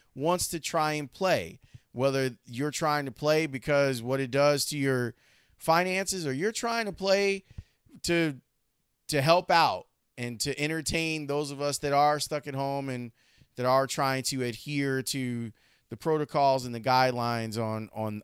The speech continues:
all of this stuff. What I wanted to talk about was the news that Patrick Mahomes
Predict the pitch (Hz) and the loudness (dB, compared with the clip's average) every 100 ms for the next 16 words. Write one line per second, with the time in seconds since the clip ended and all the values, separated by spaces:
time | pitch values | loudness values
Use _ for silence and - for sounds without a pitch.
0 | - 117 123 113 98 104 98 - 101 - | -2 2 4 2 -4 -6 -4 -4 -6 -12
1 | - _ _ _ _ _ _ _ _ _ | -18 _ _ _ _ _ _ _ _ _
2 | _ _ _ _ _ _ - 135 190 226 | _ _ _ _ _ _ -4 4 6 4
3 | 226 196 170 160 143 131 92 82 85 - | 2 -2 -2 2 2 0 -8 -10 -12 -16
4 | _ _ _ _ _ _ _ _ - 104 | _ _ _ _ _ _ _ _ -20 -4
5 | 127 131 110 127 131 151 165 131 131 - | 0 0 0 -4 -4 -4 -6 -4 -4 -4
6 | - 127 - 196 262 127 98 90 131 180 | -4 -4 -4 -6 -2 -2 -2 -6 -8 -10
7 | - | -14